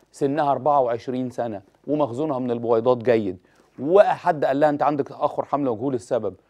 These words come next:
وقالت: "أنا اخترت أعمل حقن مجهري مش هعمل منظار"، أقول غلط؟ لا، مش غلط، اللي هو ليس الكفة الأرجح، لكنه واحد من الطرق، وهو الطريقة رقم خمسة، هي بدتها وخلتها الطريقة رقم تلاتة، وماله؟ تمام؟ هل معانا اتصالات أخرى؟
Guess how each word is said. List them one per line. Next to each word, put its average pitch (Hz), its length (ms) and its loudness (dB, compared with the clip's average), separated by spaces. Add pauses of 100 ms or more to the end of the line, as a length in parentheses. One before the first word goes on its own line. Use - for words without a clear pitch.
(240)
وقالت: 160 340 0
"أنا 139 100 0
اخترت 147 340 -2
أعمل 147 240 -4
حقن 147 260 -8
مجهري 127 300 -4
مش 117 140 -12
هعمل 135 220 -6
منظار"، 113 420 -4 (120)
أقول 127 240 0
غلط؟ 160 340 2
لا، 123 160 -4
مش 117 140 -8
غلط، 135 220 -8 (260)
اللي 113 220 -8
هو 123 220 0
ليس 139 280 -4
الكفة 131 400 -6
الأرجح، 107 400 -8
لكنه 95 420 -12
واحد 104 380 -6
من 104 140 -10
الطرق، 113 360 -4 (100)
وهو 110 320 0
الطريقة 110 460 -6
رقم 113 280 -4
خمسة، 120 420 -2 (300)
هي 151 240 2
بدتها 131 380 -4
وخلتها 135 440 -6
الطريقة 123 400 -10
رقم 117 220 -12
تلاتة، 120 340 -10 (100)
وماله؟ 113 320 -8 (920)
تمام؟ - 180 -10 (1040)
هل 120 160 0
معانا 127 260 0
اتصالات 127 440 -2
أخرى؟ - 260 -4